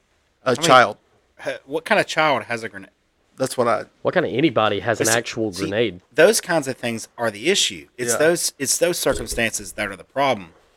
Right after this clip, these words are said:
Speaker 2: and where really and truly the police probably need more training. They need
Speaker 1: Yeah.
Speaker 2: to be, needs to be a longer stint of period. It does,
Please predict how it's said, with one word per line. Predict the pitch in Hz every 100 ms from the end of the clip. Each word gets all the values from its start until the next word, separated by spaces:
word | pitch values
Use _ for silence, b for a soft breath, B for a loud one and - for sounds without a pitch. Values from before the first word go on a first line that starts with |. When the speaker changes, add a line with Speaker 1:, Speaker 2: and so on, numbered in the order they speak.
| _
Speaker 2:
and | 113 113 107 101 _ _ -
where | 110 107 104 92 92 _
really | 107 131 120
and | 101
truly | - 175 185 107 95 _
the | 117 98 69 _
police | - 117 113 - _ _
probably | - 104 104 98
need | 98 135 151
more | 101 85 78
training. | - 104 80 - _
They | 92
need | 120
Speaker 1:
Yeah. | 113
Speaker 2:
to |
be, | 92 110 104 98 _ _
needs | 131
to | 120
be | 127
a | 113
longer | 110 113 120
stint | - 120
of | 98
period. | - 104 87 78 73
It | 95
does, | 110